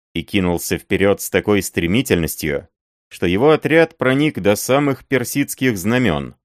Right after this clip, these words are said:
из которых многие и были взяты грузинами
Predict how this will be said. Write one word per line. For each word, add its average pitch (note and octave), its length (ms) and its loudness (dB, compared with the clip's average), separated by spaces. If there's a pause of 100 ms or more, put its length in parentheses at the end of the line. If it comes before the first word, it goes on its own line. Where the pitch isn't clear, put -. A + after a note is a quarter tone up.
(280)
из A2+ 160 -4
которых E3+ 540 2
многие D3+ 640 2
и C3 160 0
были G#2+ 320 2
взяты E2+ 420 0
грузинами F2 760 0